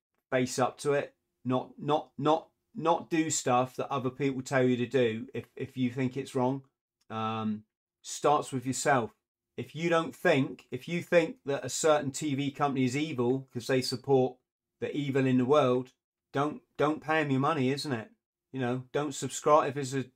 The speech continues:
channel, don't subscribe. Um, yeah. Uh, tell you what we do, I do get a le-, a lot of, and this is not aimed at anyone in particular.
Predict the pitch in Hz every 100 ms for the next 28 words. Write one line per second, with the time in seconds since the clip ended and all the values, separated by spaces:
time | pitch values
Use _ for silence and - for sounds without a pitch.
0 | - - 151 147 123 139 135 143 143 -
1 | 131 - 151 156 127 104 _ _ _ _
2 | 117 120 120 117 - _ _ _ - 135
3 | - _ _ _ _ 143 139 135 135 135
4 | 131 _ _ _ - 147 160 165 185 170
5 | 135 175 - 151 170 170 147 139 120 120
6 | 110 - 117 120 113 117 131 139 135 143
7 | 127 147 147 139 143 139 135 139 135 139
8 | 143 143 139 - - - 117 113 123